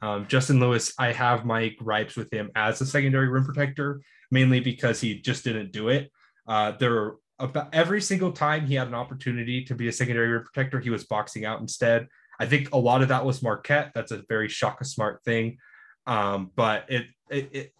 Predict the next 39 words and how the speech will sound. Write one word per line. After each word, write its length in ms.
I'm 140
interested 200
to 60
see 120
if 60
he 80
can 160
learn 200
that. 200
He 180
is 360
a 80
legit 360
six 240
seven. 440
He's 160
strong. 580
He's 160
athletic. 640
Um, 240
I 140
think 200
he 100
can 140
shoot. 400
It's 120
a 60
two 180
motion 320
shot. 460
So 360
there, 160
I, 280
I 100
definitely 300
have 180
a 80
worry. 400
Like, 200